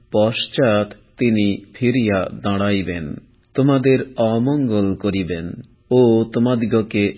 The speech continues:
সংহার করিবেন।" তখন লোকেরা যিহোশূয়কে কহিল, "না, আমরা সদাপ্রভুরই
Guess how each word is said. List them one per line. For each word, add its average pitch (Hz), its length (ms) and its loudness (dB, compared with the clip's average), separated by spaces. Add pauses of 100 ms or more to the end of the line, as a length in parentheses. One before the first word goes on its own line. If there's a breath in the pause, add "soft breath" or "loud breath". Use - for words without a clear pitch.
(160)
সংহার 110 760 -2
করিবেন।" 90 580 -4 (440)
তখন 131 600 2
লোকেরা 107 600 0 (220)
যিহোশূয়কে 107 880 -2
কহিল, 92 600 -4 (200)
"না, 101 480 0 (380)
আমরা 117 440 2
সদাপ্রভুরই 120 1080 0